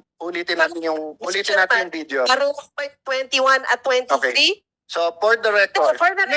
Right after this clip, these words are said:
Speaker 2: record,
Speaker 1: for,
Speaker 2: it's
Speaker 1: for the, for the
Speaker 2: twenty-one,
Speaker 1: record,
Speaker 2: same as
Speaker 1: for
Speaker 2: twenty.
Speaker 1: the record, it's twenty-three billion with the land.
Speaker 2: No, for the
Speaker 1: For the
Speaker 2: record,
Speaker 1: rec-,
Speaker 2: it's
Speaker 1: let,
Speaker 2: twenty-one,
Speaker 1: ma'am,
Speaker 2: it's the same as
Speaker 1: no,
Speaker 2: twenty.
Speaker 1: let, let, let me finish para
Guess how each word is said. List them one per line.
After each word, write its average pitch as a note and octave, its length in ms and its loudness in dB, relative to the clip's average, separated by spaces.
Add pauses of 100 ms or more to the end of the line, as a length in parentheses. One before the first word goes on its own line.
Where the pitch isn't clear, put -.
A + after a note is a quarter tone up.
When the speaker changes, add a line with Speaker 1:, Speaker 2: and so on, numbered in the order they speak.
(120)
Speaker 2:
record, D4+ 180 2
Speaker 1:
for, C4 120 -2
Speaker 2:
it's E4 100 -10
Speaker 1:
for C#4 80 0
the, - 60 -2
for E4+ 260 4
the C4 140 0
Speaker 2:
twenty-one, B3+ 100 2
Speaker 1:
record, G#3 300 0
Speaker 2:
same F4 240 -4
as E4+ 160 -2
Speaker 1:
for E4 160 4
Speaker 2:
twenty. A3+ 160 2
Speaker 1:
the A#3+ 100 4
record, G#3+ 420 2 (120)
it's - 160 -10
twenty-three G3 580 -4
billion D#3+ 320 0
with D3 140 -4
the C3+ 80 -10
land. C3 340 -2
Speaker 2:
No, D4 300 2
for F4 160 4
the F#4+ 160 0
Speaker 1:
For B3 100 2
the - 60 -6
Speaker 2:
record, B3 180 0
Speaker 1:
rec-, - 160 0
Speaker 2:
it's D#4+ 140 -6
Speaker 1:
let, A#3 100 2
Speaker 2:
twenty-one, E4+ 540 4
Speaker 1:
ma'am, D#4 240 2
Speaker 2:
it's D4+ 240 -10
the D4 160 2
same G3+ 240 0
as G3 80 2
Speaker 1:
no, F#3 100 0
Speaker 2:
twenty. F#3+ 220 0
Speaker 1:
let, G#3+ 100 -6
let, G#3 160 0 (220)
let G#3 180 -12
me A#3 80 -2
finish A3 380 -2
para D#3+ 400 -2